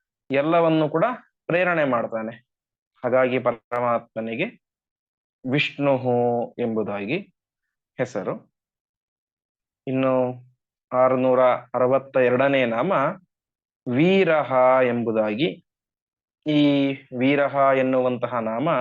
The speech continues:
ಮೂರನೇ ಬಾರಿ ಬರ್ತಾ ಇದೆ. ಇಲ್ಲಿ ವೀರಃ ಶಬ್ದಕ್ಕೆ ಅರ್ಥ, ಒಂದು ಪ್ರಧಾನ ಅರ್ಥ ಮಹಾಪರಾಕ್ರಮಶಾಲಿ,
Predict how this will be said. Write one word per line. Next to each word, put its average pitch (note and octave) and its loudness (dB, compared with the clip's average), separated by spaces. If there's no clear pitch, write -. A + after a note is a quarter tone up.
ಮೂರನೇ D3+ 2
ಬಾರಿ C3 2
ಬರ್ತಾ B2+ 0
ಇದೆ. A#2 0
ಇಲ್ಲಿ E3+ 2
ವೀರಃ C#3+ 0
ಶಬ್ದಕ್ಕೆ B2 -2
ಅರ್ಥ, A2+ -8
ಒಂದು C#3 2
ಪ್ರಧಾನ C3+ 0
ಅರ್ಥ B2+ -6
ಮಹಾಪರಾಕ್ರಮಶಾಲಿ, B2+ 0